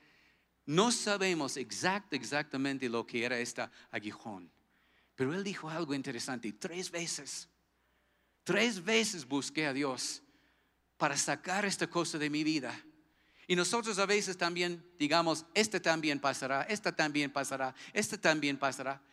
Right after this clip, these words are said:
pero "este también pasará" no es un versículo, es nuestro dicho. Pablo <laughs> dijo tres veces, y yo creo que después de las tres veces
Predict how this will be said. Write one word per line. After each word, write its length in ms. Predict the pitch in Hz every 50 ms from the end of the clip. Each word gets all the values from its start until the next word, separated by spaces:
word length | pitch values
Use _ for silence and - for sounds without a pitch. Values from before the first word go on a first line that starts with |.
| _ _
pero 200 | _ 139 143 160
"este 220 | 175 190 - - 165
también 400 | - 165 156 156 151 147 139 -
pasará" 420 | - 139 127 - 143 135 143 143 -
no 160 | 139 131 131
es 80 | 127 120
un 100 | 123 117
versículo, 560 | 110 113 - - 135 123 - - 101 101 - _ _ _ _ _ _ _ _ _ _ _ _ _ _
es 100 | - 110
nuestro 320 | 113 120 123 120 - 127 117
dicho. 380 | 123 123 117 117 - 104 98 - - _ _ _ _ _ _ _ _ _ _ _ _ _ _ _
Pablo 340 | - 143 147 180 185 175 147
<laughs> 260 | 139 - - - -
dijo 280 | - 151 - - 123 110
tres 400 | - - - 147 143 156 151 -
veces, 400 | 131 131 127 123 - 104 - - - - -
y 60 | -
yo 120 | 151 190 -
creo 220 | - 233 240 233
que 100 | - 202
después 480 | 160 160 156 - - - - 165 175 170
de 80 | 165
las 100 | 139 -
tres 240 | - - 147 143 135
veces 380 | 127 139 147 147 139 147 135